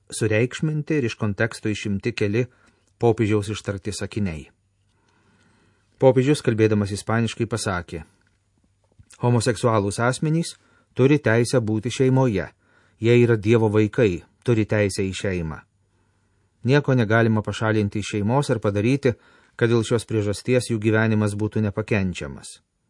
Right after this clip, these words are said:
Reikia sukurti gyvenimo kartu įstatymus. Jie turi teisę į įstatyminę apsaugą.“ Šios popiežiaus žodžius žiniasklaida pristato kone kaip pritarimą vienalytėms santuokoms,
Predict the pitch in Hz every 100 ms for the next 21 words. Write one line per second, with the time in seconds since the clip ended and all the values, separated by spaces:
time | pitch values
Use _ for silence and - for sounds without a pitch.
0 | _ _ _ _ _ - 120 147 160 -
1 | 147 143 139 139 127 _ - 104 110 120
2 | 120 117 107 104 123 117 - 107 87 92
3 | 82 - - _ _ _ _ _ _ 107
4 | 120 147 151 - 123 107 120 123 135 -
5 | 120 - 117 - - 120 - 110 107 107
6 | 104 101 95 82 - 78 78 - - _
7 | _ _ _ _ _ _ _ _ _ _
8 | _ _ - 123 - 117 113 104 104 98
9 | 101 117 143 113 110 120 - 120 107 104
10 | 98 120 110 110 104 _ _ _ _ 127
11 | 127 123 123 - 123 120 107 110 123 107
12 | 107 104 101 101 110 104 - 131 107 98
13 | 90 85 85